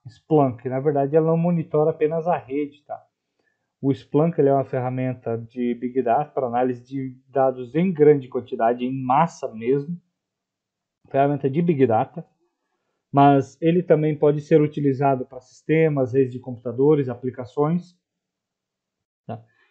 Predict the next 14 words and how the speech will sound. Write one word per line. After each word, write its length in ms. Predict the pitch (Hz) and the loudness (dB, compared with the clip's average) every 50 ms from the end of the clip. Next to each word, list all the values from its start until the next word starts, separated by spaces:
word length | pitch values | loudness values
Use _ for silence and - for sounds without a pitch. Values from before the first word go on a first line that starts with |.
| _ _ - | _ _ 2
E 80 | 127 | 4
ele 240 | 135 147 156 165 165 | 6 6 6 4 2
faz 240 | - - 160 156 139 | 2 2 2 2 2
uma 140 | 151 151 135 | 0 -2 -4
parte 320 | - - 135 135 131 - | 0 2 2 2 2 -2
de 80 | - 135 | -6 -4
monitoração 680 | 139 143 147 147 139 151 135 135 123 - - 139 135 | -2 -2 -2 -2 -2 -2 -2 -2 -4 -6 -8 -10 -10
que 140 | - - 165 | 0 0 2
é 40 | 175 | 2
maravilhosa. 720 | 185 180 160 151 147 135 131 123 117 117 120 123 127 135 | 2 2 0 0 0 -2 -2 -4 -4 -4 -6 -4 -4 -2
Ele 120 | 135 135 | -2 -2
entrega 340 | 135 131 135 147 151 151 151 | -4 -2 -2 -2 -2 -2 -2
um 60 | 147 | -4
relatório 600 | 143 156 151 143 135 - - 147 147 151 143 135 | -2 0 0 0 -2 -2 -2 -2 0 0 -2 -6